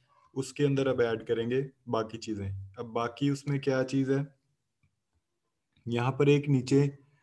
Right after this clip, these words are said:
अ, डिस्क्रिप्शन, कंपोनेंट्स डिस्क्रिप्शन, डिस्क्रिप्शन और एक साइड पे सीरियल नंबर लिखा हुआ है। अब ये आप देख सकते हैं टेबल की फॉर्म में है।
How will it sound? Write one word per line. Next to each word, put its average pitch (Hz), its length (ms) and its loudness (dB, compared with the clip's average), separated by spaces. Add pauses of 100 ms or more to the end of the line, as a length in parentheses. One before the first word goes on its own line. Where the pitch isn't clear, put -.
(380)
अ, 117 60 -2
डिस्क्रिप्शन, 123 920 2
कंपोनेंट्स 139 680 2
डिस्क्रिप्शन, 131 840 -2
डिस्क्रिप्शन 127 640 0
और 131 160 4
एक 123 180 2
साइड 120 360 2
पे 139 100 6
सीरियल 113 460 0
नंबर 110 180 0
लिखा 107 260 -2
हुआ 101 220 -6
है। - 120 -18 (420)
अब 143 120 2
ये 160 140 8
आप 170 140 6
देख 147 220 4
सकते 151 280 -2
हैं 175 80 2
टेबल 139 440 8
की 147 100 6
फॉर्म 120 300 4
में 104 120 0
है। 98 280 -6